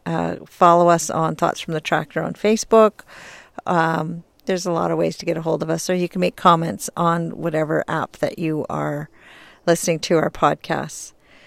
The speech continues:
So with that, I'd like to leave you with the thought from the tractor. Um, nursing the next generation, there is hope. And, uh,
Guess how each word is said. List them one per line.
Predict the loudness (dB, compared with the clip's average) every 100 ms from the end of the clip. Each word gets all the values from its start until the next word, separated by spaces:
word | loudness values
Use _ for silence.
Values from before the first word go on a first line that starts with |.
| _
So | -2 4 6
with | 6
that, | 4 6 6
I'd | 2
like | 2 0
to | -2 -2
leave | -2 0
you | 0 0
with | -2
the | -4
thought | 4 4 4
from | -2 -2
the | 0
tractor. | -2 0 0 2 4 4 4 _ _ _ -20 _ _ _
Um, | -6 -6 -6 -10 _ 0
nursing | 4 6 6 2 2
the | 0
next | 2 0 2
generation, | 2 4 4 2 2 0 0 _ _ _ _ _
there | 0 4 4
is | 2
hope. | 4 2 2 -4 -6 _ _ -20 -20 _ -6
And, | -2 0 0 -2 -2
uh, | -2 -2 -2 -4 -6